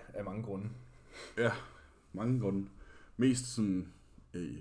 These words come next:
Speaker 2: ja, egoistiske årsager, men, men
Speaker 1: Jo,
Speaker 2: sådan
Speaker 1: men man, øh, man skal jo tænke på sig selv.
Speaker 2: Ja, bestemt. Øhm.
Speaker 1: Og det er jo vores levebrød efterhånden.
Speaker 2: Ja,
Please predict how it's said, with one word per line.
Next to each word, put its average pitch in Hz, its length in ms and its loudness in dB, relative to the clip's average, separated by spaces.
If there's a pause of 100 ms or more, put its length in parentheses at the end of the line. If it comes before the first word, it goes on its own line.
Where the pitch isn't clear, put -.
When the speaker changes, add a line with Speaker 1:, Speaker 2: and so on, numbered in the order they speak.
(160)
Speaker 2:
ja, - 340 -10
egoistiske 98 500 -4
årsager, 90 400 -2
men, 87 400 -2
men 85 120 -2
Speaker 1:
Jo, 120 180 6
Speaker 2:
sådan 110 120 6
Speaker 1:
men - 160 -2
man, 95 200 -4 (120)
øh, 95 80 -4
man 95 160 -4
skal 123 180 4
jo 135 280 10
tænke 120 200 2
på 117 80 2
sig 95 160 -2
selv. 95 160 -4 (260)
Speaker 2:
Ja, 131 200 10
bestemt. 101 440 2 (440)
Øhm. 101 580 10 (120)
Speaker 1:
Og 123 60 -6
det 123 80 6
er 135 80 10
jo 139 100 10
vores 123 240 8
levebrød 131 500 8
efterhånden. 123 400 6 (760)
Speaker 2:
Ja, 104 140 4